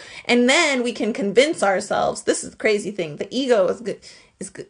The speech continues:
because it's always been so forward in our brains, it's also gotten really good at tricking us. So it can be really sneaky and give you all of these reasons as to, like, "Well, these guys,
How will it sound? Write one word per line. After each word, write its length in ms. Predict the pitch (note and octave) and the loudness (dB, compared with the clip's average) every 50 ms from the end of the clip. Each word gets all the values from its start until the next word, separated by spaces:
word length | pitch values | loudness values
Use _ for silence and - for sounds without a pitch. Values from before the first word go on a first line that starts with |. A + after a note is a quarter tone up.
| - | -10
because 460 | G#3 G3+ F#3+ - - B3+ C4 C4 B3+ | -8 -8 -8 -4 2 4 4 4 4
it's 180 | D#4 C#4+ - - | 0 -6 -2 0
always 400 | C4 G#3 G#3 G#3 A3 A3 G#3+ A#3 | 2 2 2 2 2 0 -2 -2
been 260 | - G3+ G3+ G3+ G3+ | -2 -2 -2 -2 -4
so 1040 | G3+ - - - - - - - - F#3+ F#3 G3 G3 G3 G3 F#3+ G3 G3+ - A3+ A#3+ - _ _ _ _ _ - | -6 -8 -10 -12 -12 -14 -6 -2 2 2 4 4 6 4 4 4 4 2 2 0 -4 -6 _ _ _ _ _ 0
forward 540 | - G3+ G#3 F#3 F#3 F#3 G3+ G3+ G#3 A3 A3+ | 2 2 4 4 2 2 2 2 2 4 2
in 120 | G#3+ F3+ | 0 0
our 140 | F3 E3+ E3+ | 0 -2 -2
brains, 800 | F3+ G3+ F#3 F#3 F#3 F#3 G3 G#3+ A#3+ C#4+ D#4+ F4 A4 - - - - - - - - | -2 -2 0 0 0 0 0 0 0 0 -2 -4 -4 -6 -10 -14 -18 -20 -12 -4 0
it's 160 | - G3+ G#3 - - | 0 0 0 2 4
also 320 | G#3 G#3+ A#3+ B3 - C#4+ | 8 8 8 8 6 2
gotten 320 | B3+ G#3+ A3+ G#3+ G#3 G#3 F#3+ | 2 4 4 4 4 2 0
really 340 | F#3 F3+ F#3 G3 G3 G3 F#3+ | 0 2 4 6 6 6 6
good 180 | F3+ F#3+ F#3+ F#3 | 4 4 2 2
at 140 | - - - | 2 0 -2
tricking 400 | - - F3+ F3 - F3 D#3+ A#2+ | -2 -2 -2 -2 -2 -6 -6 -6
us. 240 | D#2+ - - - - - - - - - - - | -8 -8 -10 -12 -16 -18 -20 -20 -20 -20 -18 -14
So 400 | - - - A3+ G#3 G3+ F#3 - | -10 0 6 8 8 8 8 6
it 160 | - A3 B3+ - | 2 0 0 2
can 140 | D4 C#4+ | 2 2
be 120 | C4 C4 A#3+ | 2 2 2
really 300 | A3 A#3 A#3 G#3+ G#3+ G3 | 2 2 2 2 0 -2
sneaky 760 | G3 - - - - B3 C4 C4+ - - G3+ F#3+ F3+ E3 - | -4 -6 -8 -4 0 0 0 0 0 -2 -4 -2 -2 -2 -2
and 180 | - F#3+ F3+ F3+ | -2 -2 -2 0
give 180 | G3 A3 A3 G3+ | 2 0 0 2
you 200 | G#3 G#3 G#3+ G#3+ | 2 4 4 6
all 160 | G#3 G3+ G3+ | 6 6 4
of 80 | G3 | 2
these 200 | F3+ F3+ E3+ D#3 | 0 0 -2 -2
reasons 680 | F#3 F3+ G#3 A#3+ C#4 C#4 C#4+ A#3+ A#3+ G#3+ F#3+ F3 E3 - | -4 -2 0 0 0 0 0 0 0 -2 -2 -2 -4 -2
as 240 | G#3 E3+ E3+ F3+ - - | -2 -2 -2 -4 -6 -6
to, 120 | - G#3 | -4 -4
like, 360 | G3 F#3 F3+ F3 F3+ - - | -2 -2 -2 -4 -4 -2 0
"Well, 360 | D#4+ F4+ F#4+ F#4+ F#4+ F#4+ F#4 | 2 2 4 2 2 0 2
these 180 | F#4+ F#4 G#4 G#4+ | 2 2 2 2
guys, 420 | G#4+ G4+ F#4+ F#4 F#4 F4+ F4+ - | 2 0 2 2 2 0 0 -4